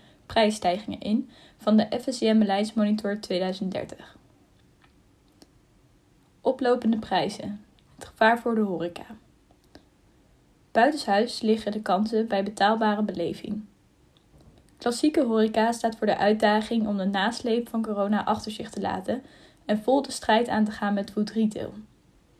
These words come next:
Prijsverhogingen, hoe begrijpelijk ook, zijn riskant voor de grotere prijselasticiteit van de horeca en de toenemende concurrentie van foodretail.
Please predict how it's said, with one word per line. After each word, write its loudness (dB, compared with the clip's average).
Prijsverhogingen, -2
hoe -4
begrijpelijk 4
ook, -4
zijn -2
riskant 2
voor -2
de 0
grotere 0
prijselasticiteit 0
van -2
de 2
horeca 0
en 0
de 2
toenemende 0
concurrentie 2
van -4
foodretail. -8